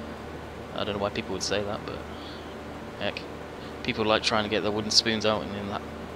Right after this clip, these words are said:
big old crock pot stirring things up. Just to get some YouTube dra-, drama going when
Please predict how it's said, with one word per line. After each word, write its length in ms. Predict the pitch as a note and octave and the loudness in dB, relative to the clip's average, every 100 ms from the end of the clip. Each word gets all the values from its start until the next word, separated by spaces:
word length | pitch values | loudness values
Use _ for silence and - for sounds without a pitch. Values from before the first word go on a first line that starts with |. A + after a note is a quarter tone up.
| - - - | -8 -8 -2
big 100 | A2+ | 2
old 200 | G#2+ - | 2 2
crock 320 | - B2+ B2 | -2 -2 -2
pot 240 | - B2 - | -4 2 4
stirring 400 | - A2 A2+ A2+ | 4 4 2 2
things 240 | A2 G#2+ | 0 2
up. 180 | A2 G2 - - - - - - - - - - - - - - - - - - - - - - - - - - - - - - - - - - - - | 0 0 -4 -8 -8 -10 -8 -8 -8 -10 -10 -8 -8 -8 -8 -8 -8 -8 -8 -8 -8 -8 -8 -8 -8 -8 -8 -8 -8 -8 -8 -8 -8 -8 -8 -8 -8 -6
Just 160 | - - | 0 4
to 60 | |
get 120 | A2+ G#2+ | 6 6
some 140 | A2+ | 4
YouTube 400 | G#2 G#2+ - F#2 | 2 4 2 2
dra-, 260 | F2+ G2+ - | 0 0 0
drama 320 | - F#2+ G#2 | 0 0 0
going 260 | F2 F2 F2+ | 0 0 0
when 140 | F2+ | -2